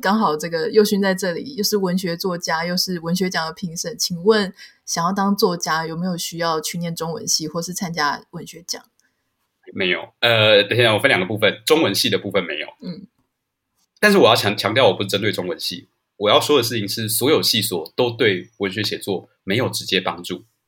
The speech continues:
Speaker 2: 但可能有间接帮助。所有系所都一样。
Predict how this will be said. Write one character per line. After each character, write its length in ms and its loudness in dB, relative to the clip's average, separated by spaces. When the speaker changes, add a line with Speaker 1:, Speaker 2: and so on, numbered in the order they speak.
Speaker 2:
但 160 2
可 200 0
能 100 -6
有 140 -4
间 160 -2
接 160 -6
帮 180 -10
助。 160 -14
所 180 0
有 80 4
系 120 0
所 140 -6
都 140 -6
一 80 -12
样。 160 -10